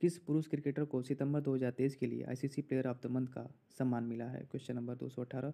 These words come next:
इसका right answer होगा option नंबर डी, शुभमन गिल। चलिए next देखेंगे, प्रतिवर्ष पन्द्रह अक्टूबर को दुनिया भर में किस महापुरुष के जन्म, जन्मदिन पर विश्व छात्र दिवस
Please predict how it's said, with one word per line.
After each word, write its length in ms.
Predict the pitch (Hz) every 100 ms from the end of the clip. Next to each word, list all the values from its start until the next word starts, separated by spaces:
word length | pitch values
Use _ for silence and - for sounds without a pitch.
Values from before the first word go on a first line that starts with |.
| - _ _ _ _
इसका 180 | - 127
right 140 | 117
answer 240 | 120 123
होगा 180 | 123 123
option 220 | 120 120 123
नंबर 220 | 120 117
डी, 160 | 127 147 _ _ _ _
शुभमन 480 | - 147 143 135 127 - _ 131
गिल। 300 | 127 120 - - _ -
चलिए 200 | 123 120
next 180 | 123 127
देखेंगे, 320 | 127 131 139 - _ _ _ _ _ _ _ _ _ _ _ _ _ _ _ - _ _ _ _ _ _ _ _ _ _ _ _ _ _ _
प्रतिवर्ष 380 | 151 175 175 175
पन्द्रह 320 | - 147 147 151
अक्टूबर 300 | 143 131 135
को 160 | 127
दुनिया 240 | 127 131 139
भर 140 | 131 123
में 160 | 127 - -
किस 200 | 165 143
महापुरुष 520 | 135 131 131 135 131
के 100 | 131
जन्म, 320 | 127 123 123 -
जन्मदिन 680 | 139 135 131 127 - 131 131
पर 220 | 123 - _ _ _ _ _ _ - _ -
विश्व 240 | 147 147
छात्र 320 | 135 135 131 135
दिवस 340 | 120 120